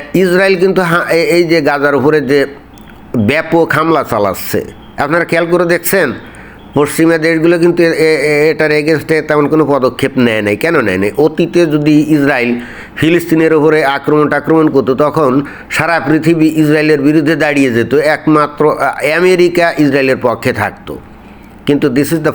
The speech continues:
first time আমরা কিন্তু বিশ্বের সঙ্গে লক্ষ্য করি, এবার কিন্তু অমুসলিম দেশ তো দূরের কথা, এমনকি খোদ মুসলিম আরব দেশগুলোও কিন্তু ইসরায়েলের বিপক্ষে নাই। কেন?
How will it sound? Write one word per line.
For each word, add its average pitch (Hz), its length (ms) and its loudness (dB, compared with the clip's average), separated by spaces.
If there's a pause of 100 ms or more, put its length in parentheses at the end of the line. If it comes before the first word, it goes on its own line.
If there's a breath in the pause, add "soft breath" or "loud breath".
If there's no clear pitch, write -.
first 175 280 -2
time 135 320 0
আমরা 143 200 2
কিন্তু 143 240 0
বিশ্বের 139 360 -2
সঙ্গে 143 240 0
লক্ষ্য 131 320 0
করি, 135 360 0 (460 loud breath)
এবার 151 300 0
কিন্তু 160 400 0 (520 loud breath)
অমুসলিম 180 540 0
দেশ 220 220 0
তো 226 80 2
দূরের 254 360 2
কথা, 110 420 -2
এমনকি 196 340 2
খোদ 196 280 0
মুসলিম 185 400 2
আরব 180 260 0
দেশগুলোও 190 460 2
কিন্তু 196 200 0
ইসরায়েলের 160 400 2
বিপক্ষে 131 480 0
নাই। 110 180 0
কেন? 131 180 -2